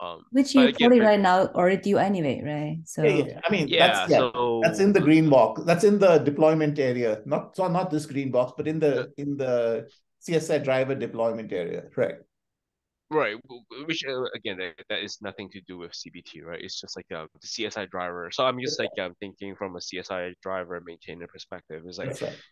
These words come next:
Speaker 1: you know, it has to authenticate with the backend, which it already does.
Speaker 3: Yes.
Speaker 1: And then it has to have a special way to authenticate with C B T endpoint, or, like, at least, like, issue a generic to-, a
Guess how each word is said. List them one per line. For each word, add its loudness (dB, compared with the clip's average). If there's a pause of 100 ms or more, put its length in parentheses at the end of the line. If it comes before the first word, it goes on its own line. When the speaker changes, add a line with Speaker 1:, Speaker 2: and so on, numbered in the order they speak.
(160)
Speaker 1:
you -16
know, -12
it -10
has -6
to -12
authenticate -12
with -14
the -16
backend, -14
which -12
it -6
already -8
does. -14 (140)
Speaker 3:
Yes. -8
Speaker 1:
And -8
then -4
it -10
has -12
to -14
have -10
a -20
special -8
way -8
to -14
authenticate -12
with -16
C -16
B -18
T -18
endpoint, -16 (880)
or, 0 (100)
like, -4
at -2
least, -8
like, -14
issue -8
a -10
generic -12
to-, -14 (140)
a -14